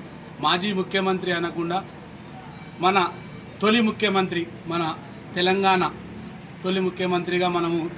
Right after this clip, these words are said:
పిల్-, పిలుచుకోవాలి ఈ రోజు నుంచి. ఈరోజు చేసినటువంటి సేవలు మన భారతదేశంలో ఏ రాష్ట్రంలో కూడా ఇలా, ఇలాంటి అభివృద్ధి ఈ పదేళ్లలో ఎక్కడ జరగలేదు.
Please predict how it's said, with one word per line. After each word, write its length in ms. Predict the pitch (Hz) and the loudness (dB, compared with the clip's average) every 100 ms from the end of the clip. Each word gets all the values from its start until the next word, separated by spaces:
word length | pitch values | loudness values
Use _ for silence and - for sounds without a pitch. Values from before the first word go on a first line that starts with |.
| - | -6
పిల్-, 320 | 170 156 - | -6 -6 -8
పిలుచుకోవాలి 600 | 175 - - 175 170 165 | -6 -6 0 2 2 2
ఈ 20 | 170 | 2
రోజు 200 | 175 170 | 2 0
నుంచి. 240 | 156 175 208 - - - | 0 -2 -4 -8 -10 -2
ఈరోజు 280 | 175 190 185 | 2 2 4
చేసినటువంటి 580 | 196 185 208 185 190 180 | 2 2 0 0 0 0
సేవలు 760 | - 185 190 196 185 156 - - - - - | 0 2 4 4 2 -2 -8 -8 -8 -4 2
మన 180 | 180 175 156 165 | 4 4 2 4
భారతదేశంలో 840 | 180 180 208 208 - 202 196 196 | 4 4 4 4 4 2 4 4
ఏ 160 | 180 190 | 4 6
రాష్ట్రంలో 540 | 190 185 - 196 190 | 6 4 0 0 2
కూడా 220 | 185 180 170 170 - 170 | 2 2 2 -2 -4 0
ఇలా, 140 | 185 | 2
ఇలాంటి 460 | 190 175 190 185 175 | 2 4 4 4 2
అభివృద్ధి 480 | 160 185 190 170 | 2 2 2 2
ఈ 160 | 190 170 | 0 0
పదేళ్లలో 520 | 170 160 185 190 180 | 0 0 2 2 0
ఎక్కడ 220 | 160 190 180 | 0 0 0
జరగలేదు. 640 | 156 165 180 170 156 | 0 0 0 0 0